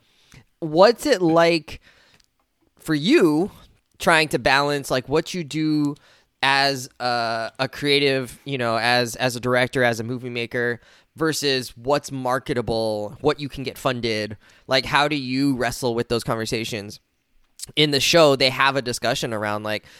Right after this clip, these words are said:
"Well, I wanna do this, you know, and I don't wanna do this." And, and one of the other characters, you know, says, like,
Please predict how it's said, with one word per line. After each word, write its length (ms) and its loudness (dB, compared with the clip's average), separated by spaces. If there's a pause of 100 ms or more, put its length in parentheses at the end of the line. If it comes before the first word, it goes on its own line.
(120)
"Well, 140 6
I 100 8
wanna 300 4
do 140 -4
this, 340 -4
you 120 -4
know, 220 0
and 100 -4
I 60 -2
don't 240 -2
wanna 180 -4
do 160 -4
this." 300 2
And, 300 -4
and 140 -2
one 140 2
of 60 -4
the 80 2
other 160 2
characters, 520 -4
you 120 -8
know, 200 -6
says, 440 -4
like, 280 0